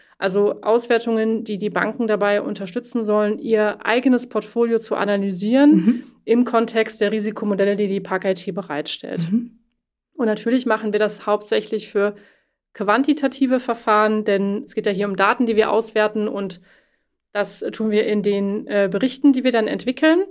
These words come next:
Speaker 2: Mhm.
Speaker 1: Das tun wir in enger Zusammenarbeit mit den KollegInnen, die vor allem die Prozessverfahren betreuen. Das heißt, KollegInnen, die sich darüber Gedanken machen, wie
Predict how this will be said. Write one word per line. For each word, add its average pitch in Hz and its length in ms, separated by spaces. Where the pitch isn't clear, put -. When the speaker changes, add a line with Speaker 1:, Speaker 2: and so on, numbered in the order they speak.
Speaker 2:
Mhm. 208 300
Speaker 1:
Das 226 180
tun 247 300
wir 214 280
in 208 120
enger 247 240
Zusammenarbeit 220 720
mit 214 160
den 214 160
KollegInnen, 214 580
die 208 280
vor - 180
allem 202 300
die 196 140
Prozessverfahren 262 840
betreuen. 226 440
Das 214 140
heißt, 208 220
KollegInnen, 208 500
die 196 220
sich 190 180
darüber 196 300
Gedanken 202 360
machen, 208 340
wie 196 260